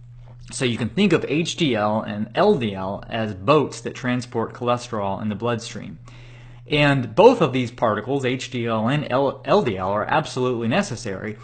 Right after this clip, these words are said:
for cholesterol metabolism, so you couldn't live without them. However, we do now know that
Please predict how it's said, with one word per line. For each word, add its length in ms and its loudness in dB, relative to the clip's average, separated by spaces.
for 320 2
cholesterol 600 0
metabolism, 680 -10
so 220 -10
you 120 -6
couldn't 360 -2
live 240 0
without 360 0
them. 220 -10
However, 560 4
we 140 0
do 280 2
now 280 2
know 500 2
that 240 0